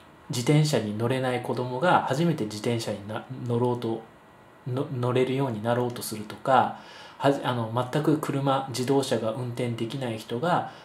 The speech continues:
初めて自動車に、を運転できるようになろうとするとか、もしくは初めて行った場所、全く今まで行ったことがなくて初めて行った場所だと一番緊張するとかですね。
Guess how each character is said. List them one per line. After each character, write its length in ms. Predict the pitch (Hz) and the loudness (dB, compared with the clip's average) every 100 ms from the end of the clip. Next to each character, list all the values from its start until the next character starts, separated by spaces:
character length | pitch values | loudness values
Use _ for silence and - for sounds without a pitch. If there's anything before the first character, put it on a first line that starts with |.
| - | -6
初 220 | 143 160 | -2 0
め 100 | 147 | 0
て 320 | 156 196 123 | 0 0 0
自 160 | 110 127 | -2 -2
動 160 | 131 | 0
車 120 | 120 110 | 0 -4
に、 120 | 110 151 | -2 2
を 160 | 147 | 2
運 220 | - 120 | 2 -4
転 240 | 120 120 117 | -4 -2 -2
で 140 | 113 | -4
き 100 | - | -4
る 100 | 123 | -4
よ 60 | 113 | -4
う 40 | 104 | -4
に 100 | 107 | -6
な 100 | 113 | -4
ろ 120 | 120 | -4
う 40 | |
と 100 | 113 | -4
す 120 | - 113 | -8 -8
る 120 | 107 | -10
と 100 | 104 | -8
か、 380 | - 117 104 - - - - - | -2 -2 -2 -10 -20 -20 -20 -6
も 60 | 226 | -4
し 80 | - | 0
く 140 | 165 | 4
は 100 | 139 | 4
初 220 | 147 170 | 2 0
め 120 | 175 | -2
て 340 | 120 170 117 - - - - - - - - - - - - - | 0 4 4 0 -14 -20 -20 -20 -20 -20 -20 -20 -20 -20 -20 -8
行 100 | 170 | -8
っ 40 | - | 0
た 140 | 127 | 2
場 120 | 120 | 2
所、 320 | - 113 107 - - - 175 - - - - 160 | 2 -2 -2 -8 -20 -18 -18 -18 -20 -20 -12 0
全 360 | 147 151 185 | 0 2 4
く 160 | 185 170 | 4 4
今 240 | 151 156 | 4 4
ま 100 | 165 | 2
で 80 | 147 | 0
行 100 | 117 | 0
っ 40 | |
た 100 | 143 | 2
こ 80 | 143 | 2
と 100 | 139 | 2
が 120 | 123 | -2
な 100 | 120 | -2
く 80 | 120 | -6
て 100 | - | -6
初 220 | 113 127 | -4 -2
め 80 | 165 | -2
て 140 | 156 120 | -2 -4
行 80 | |
っ 40 | - | -4
た 160 | - | -2
場 120 | 120 117 | 0 0
所 240 | 120 113 - - 147 | -2 -6 -8 -10 -4
だ 140 | 165 | -2
と 340 | 202 185 - - - | 4 4 4 -6 -8
一 200 | 120 - | -6 -2
番 220 | 127 127 | -2 -2
緊 260 | 120 120 107 | -6 -8 -8
張 200 | 120 113 | -4 -6
す 160 | - 113 | -6 -8
る 100 | 107 | -10
と 100 | 113 | -12
か 100 | - | -12
で 100 | 117 | -14
す 140 | - | -8
ね。 140 | 160 | -8